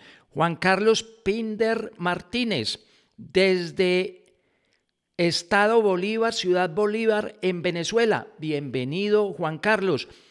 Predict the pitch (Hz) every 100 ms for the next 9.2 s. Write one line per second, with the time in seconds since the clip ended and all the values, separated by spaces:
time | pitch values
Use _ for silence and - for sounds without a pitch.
0 | _ - 127 127 120 135 165 165 170 160
1 | 170 190 165 135 135 147 135 120 139 -
2 | 123 120 135 139 127 120 131 139 127 117
3 | - 117 107 117 196 202 110 - - _
4 | - - - _ - - 135 143 151 175
5 | 175 - - 143 143 143 180 190 180 156
6 | - 139 135 131 156 151 143 143 139 147
7 | 160 - - 135 127 143 185 196 - 156
8 | 135 135 143 143 165 - 156 - 185 208
9 | 151 120